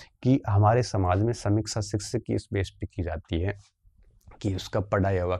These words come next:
कितना परीक्षा में पूछा गया। अब पढ़ाने के बाद में मैंने आपको खूब कंटेंट दे दिया, अब आप कहोगे कि प्रश्न तो सारे आ गए, लेकिन आप समझाया कैसा है, ये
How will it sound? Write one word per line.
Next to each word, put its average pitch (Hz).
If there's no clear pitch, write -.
कितना 127
परीक्षा 113
में 85
पूछा 131
गया। -
अब 120
पढ़ाने 127
के 113
बाद 90
में 78
मैंने 117
आपको 107
खूब 139
कंटेंट 92
दे 87
दिया, -
अब 123
आप 104
कहोगे 104
कि 98
प्रश्न 120
तो 95
सारे 101
आ 92
गए, 98
लेकिन 127
आप 135
समझाया 156
कैसा 110
है, 87
ये 147